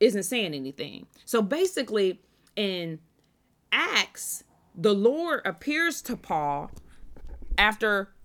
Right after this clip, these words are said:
Paul decides he wants to, you know, go to Spain and do this whole, uh, mi-, bas-, we'll call it a mission trip,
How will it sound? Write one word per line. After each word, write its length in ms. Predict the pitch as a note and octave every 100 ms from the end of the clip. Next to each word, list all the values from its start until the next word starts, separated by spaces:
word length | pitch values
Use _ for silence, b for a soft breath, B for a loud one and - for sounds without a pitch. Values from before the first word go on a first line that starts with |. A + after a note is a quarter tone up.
| -
Paul 320 | A#3+ A3 A#3+
decides 520 | G#3+ G#3+ A3 G#3 G3+
he 140 | B3
wants 320 | A3+ G3+ G3+ -
to, 120 | F3+
you 240 | E3 E3
know, 160 | G3 D#3
go 220 | E3+ F#3
to 80 | A3+
Spain 480 | - G3+ F#3 F#3 F3
and 120 | E3
do 140 | F3
this 300 | F#3+ G3 G3+
whole, 600 | - A3 G3+ G3 F#3+ F#3 G3 B B B -
uh, 560 | E3 D#3 C#3 A#2 - - - _ -
mi-, 260 | - G3+ A3+
bas-, 300 | F#3 A3 A#3
we'll 180 | G3 A#3+
call 280 | A3 G3+ F#3+
it 40 |
a 60 | E3
mission 400 | F#3 G3 F3 D#3
trip, 420 | - C#3+ E3+ -